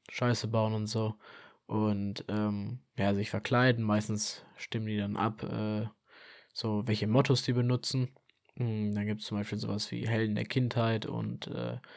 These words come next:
Filme und Serien, Pyjama-Party,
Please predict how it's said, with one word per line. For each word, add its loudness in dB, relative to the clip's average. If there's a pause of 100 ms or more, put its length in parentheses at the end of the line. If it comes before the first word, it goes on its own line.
(180)
Filme 2
und 0
Serien, 4 (240)
Pyjama-Party, 2